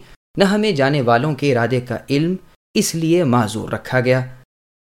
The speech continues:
گرمی کا موسم تھا، پانی بہت کم تھا۔ رسول اللہ نے فرما دیا تھا کہ مجھ سے پہلے وہاں کوئی نہ پہنچے،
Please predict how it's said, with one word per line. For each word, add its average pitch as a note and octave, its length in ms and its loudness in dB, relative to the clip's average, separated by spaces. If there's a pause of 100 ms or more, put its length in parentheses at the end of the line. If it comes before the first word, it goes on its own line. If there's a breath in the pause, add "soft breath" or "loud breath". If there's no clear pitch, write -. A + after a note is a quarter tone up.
(160)
گرمی F3 240 6
کا F3+ 140 0
موسم D#3 360 2
تھا، C#3+ 220 2
پانی C3 340 2
بہت A#2 360 -4
کم A#2+ 200 2
تھا۔ C3+ 300 -2 (420 loud breath)
رسول D#3 200 4
اللہ D#3 200 4
نے D3+ 80 0
فرما C3 300 4
دیا C#3 240 2
تھا D3+ 180 0
کہ D3+ 180 0
مجھ C#3 180 2
سے - 140 -2
پہلے B2+ 340 0
وہاں A#2+ 240 0
کوئی A2 280 -2
نہ G2+ 160 -6
پہنچے، A#2+ 320 0